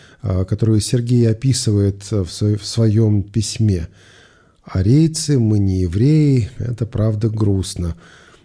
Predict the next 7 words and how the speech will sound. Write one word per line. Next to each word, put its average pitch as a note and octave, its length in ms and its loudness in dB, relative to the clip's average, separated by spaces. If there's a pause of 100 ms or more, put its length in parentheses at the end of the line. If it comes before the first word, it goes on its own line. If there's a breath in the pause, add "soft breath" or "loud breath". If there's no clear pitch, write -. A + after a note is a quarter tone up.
(200)
Какая-то B2 520 2 (100)
волна A2 680 2 (280 loud breath)
неоязычества A2 1200 0
идёт, E2 360 -10
увлекая A2 520 0
молодые F2 520 0
умы. F#2+ 440 -2